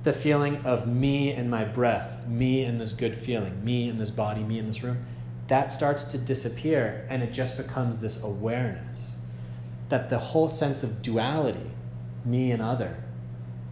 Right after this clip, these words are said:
disappears. And then there's just this peace and space and awareness. And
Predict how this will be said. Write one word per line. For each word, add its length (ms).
disappears. 920
And 140
then 120
there's 160
just 200
this 300
peace 340
and 140
space 460
and 80
awareness. 760
And 380